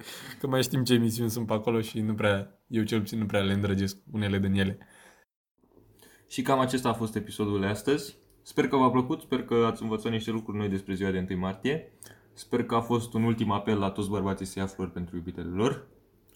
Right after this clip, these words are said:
Speaker 1: Cât timp mai aveți,
Speaker 2: Da.
Speaker 1: adică
Speaker 2: În
Speaker 1: nu mai
Speaker 2: orele
Speaker 1: aveți prea
Speaker 2: astea
Speaker 1: mult.
Speaker 2: puține care mai sunt. Și pentru fete sper că, nu știu, un gând bun pentru toate femeile și fetele și domnișoarele care ne ascultă. La mulți ani vouă,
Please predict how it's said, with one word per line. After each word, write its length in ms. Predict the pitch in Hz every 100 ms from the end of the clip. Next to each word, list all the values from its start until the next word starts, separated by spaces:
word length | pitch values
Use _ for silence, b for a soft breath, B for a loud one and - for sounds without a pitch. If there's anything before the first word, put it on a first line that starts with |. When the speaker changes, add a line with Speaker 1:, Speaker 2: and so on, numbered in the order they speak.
| -
Speaker 1:
Cât 220 | 127 -
timp 560 | 135 123 113 - - -
mai 220 | 110 101
aveți, 460 | 92 98 113 - -
Speaker 2:
Da. 340 | 98 98 -
Speaker 1:
adică 600 | - 95 98 104 95 98 104
Speaker 2:
În 100 | 104
Speaker 1:
nu 0 |
mai 100 | 110
Speaker 2:
orele 140 | 95
Speaker 1:
aveți 180 | 95 95
prea 120 | 98
Speaker 2:
astea 120 | 92 95
Speaker 1:
mult. 80 |
Speaker 2:
puține 360 | - 92 101 98
care 180 | 95 92
mai 140 | 92
sunt. 220 | 90 139 165 - b b b b b b
Și 220 | - - 180
pentru 280 | 170 156
fete 260 | 151 165 170
sper 300 | - 143 139
că, 480 | - 135 131 127 123 - _ _ _ _ _ _ - -
nu 80 | 117
știu, 320 | 113 98 85 _ _ _ _
un 180 | 110 117
gând 200 | 127 131
bun 160 | 123 139
pentru 560 | 123 110 117 113 110 107
toate 220 | 113 110
femeile 480 | 107 107 110 107 104
și 80 |
fetele 360 | - 107 104 98
și 60 | 101
domnișoarele 500 | 101 98 104 101 95
care 180 | 98 95
ne 80 |
ascultă. 540 | 95 - 113 110 165 - -
La 100 | -
mulți 260 | 95 101 98
ani 140 | 107
vouă, 340 | 101 107 139